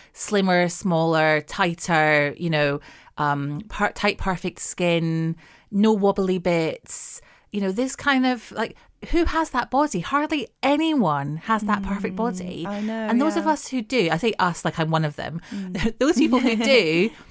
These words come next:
Speaker 1: are probably spending so much time and effort, you know, in the gym and eating certain foods.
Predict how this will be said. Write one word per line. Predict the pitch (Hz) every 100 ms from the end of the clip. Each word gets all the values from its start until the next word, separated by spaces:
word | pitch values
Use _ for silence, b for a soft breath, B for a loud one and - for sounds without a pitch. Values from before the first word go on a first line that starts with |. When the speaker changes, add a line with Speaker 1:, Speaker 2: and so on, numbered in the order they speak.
| B _
Speaker 1:
are | 240
probably | 247 311 330 330
spending | - - 269 254 240 220
so | 214 262 254
much | 240 240 - -
time | - 233 240 226
and | 180 -
effort, | 202 - 143 131 143 - - - -
you | 185
know, | 170
in | 156 143
the |
gym | 139 - 269 254 240 233 226 226 220 -
and | 156 147 151 - B B B -
eating | 240 - 233
certain | 214 247 233 208
foods. | 202 - 220 202 190 185 180 - -